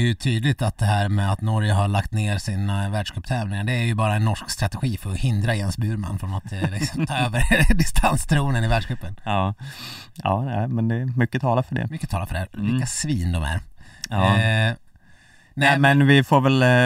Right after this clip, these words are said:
Speaker 2: eh, hoppas att, eh, den här förbannade ryggen, eh, inte gör sig påmind igen då, så kan det här kanske bli kul nästa säsong.
Speaker 1: Ja,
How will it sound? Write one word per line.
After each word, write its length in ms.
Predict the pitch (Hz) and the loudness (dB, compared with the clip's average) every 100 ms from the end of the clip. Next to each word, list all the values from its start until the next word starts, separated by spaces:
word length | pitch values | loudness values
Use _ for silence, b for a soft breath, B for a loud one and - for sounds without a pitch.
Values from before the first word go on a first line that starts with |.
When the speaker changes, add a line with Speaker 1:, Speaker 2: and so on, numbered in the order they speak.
| 120 | 4
Speaker 2:
eh, 60 | |
hoppas 360 | 127 123 123 123 | 4 2 0 0
att, 180 | 127 - | -2 0
eh, 160 | 113 | 2
den 200 | 110 110 | 2 4
här 200 | 113 110 | 4 4
förbannade 600 | 104 113 107 107 107 104 104 | 2 4 4 4 2 2 4
ryggen, 600 | 123 131 107 92 95 95 | 4 2 2 2 4 2
eh, 280 | 98 95 | 2 0
inte 220 | 98 95 92 | 0 -2 -4
gör 220 | 98 98 | -4 -2
sig 140 | 104 | -2
påmind 460 | 98 110 101 101 104 | 0 2 4 4 4
igen 260 | 95 98 101 | 4 2 0
då, 140 | 95 | -2
så 300 | 107 98 113 113 | -4 -4 -4 -4
kan 320 | 139 123 120 | -4 -2 -2
det 80 | 110 | 0
här 120 | 110 | 0
kanske 300 | - 127 113 | -2 -6 -2
bli 480 | 107 104 101 98 101 | 0 2 2 0 0
kul 260 | 139 151 104 | -2 0 -2
nästa 320 | 110 98 - | -2 -2 -4
säsong. 320 | 101 98 82 104 _ _ 131 | -4 -4 -4 -8 _ _ -6
Speaker 1:
Ja, 220 | 117 | -2